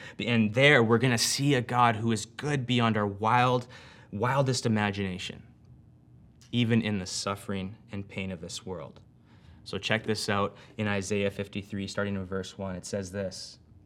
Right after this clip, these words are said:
"Who has believed our message, and to whom has the arm of the Lord been revealed?" He, talking about this servant, um, the arm of the Lord, he grew up before him like a tender shoot, and like a root out of dry ground.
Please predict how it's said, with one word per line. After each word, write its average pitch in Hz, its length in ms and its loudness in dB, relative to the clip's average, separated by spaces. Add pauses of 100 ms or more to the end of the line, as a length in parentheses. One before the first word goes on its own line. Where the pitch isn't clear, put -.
"Who 170 560 2 (220)
has 120 200 0
believed 113 600 4
our 104 160 -2
message, 104 520 -2
and 117 120 -2
to 135 80 2
whom 151 380 2
has 131 180 0
the 120 140 0
arm 120 220 2
of 110 120 2
the 110 80 0
Lord 107 340 0
been 101 180 -2
revealed?" 98 540 -6 (540)
He, 120 440 4
talking 117 480 0
about 113 280 2
this 107 300 0
servant, 113 800 0 (440)
um, 85 220 -12
the 104 100 -6
arm 110 240 4
of 107 80 2
the 110 80 -2
Lord, 95 380 -2 (280)
he 156 360 2
grew 123 240 6
up 131 160 6
before 123 380 4
him 117 140 4
like 104 160 -2
a 104 60 -6
tender 110 420 0
shoot, - 460 -6 (320)
and 117 100 0
like 120 160 6
a 117 60 8
root 147 380 4
out 120 100 4
of 101 140 -2
dry 110 320 2
ground. 98 540 -6